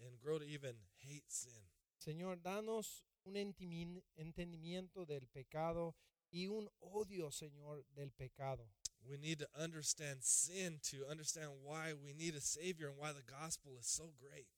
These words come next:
Speaker 2: Que nos dé entendimiento del prof-, de la profundidad del pecado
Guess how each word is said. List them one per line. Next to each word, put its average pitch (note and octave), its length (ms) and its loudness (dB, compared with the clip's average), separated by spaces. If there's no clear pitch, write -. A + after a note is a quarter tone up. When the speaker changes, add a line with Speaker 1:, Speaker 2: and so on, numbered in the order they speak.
Speaker 2:
Que D3+ 100 -2
nos D#3+ 160 0
dé F#3+ 280 4
entendimiento F3 1040 2
del D#3+ 340 6
prof-, D#3+ 360 0
de D#3+ 140 4
la F3 160 4
profundidad E3+ 800 0
del F#3 180 2
pecado F3+ 640 2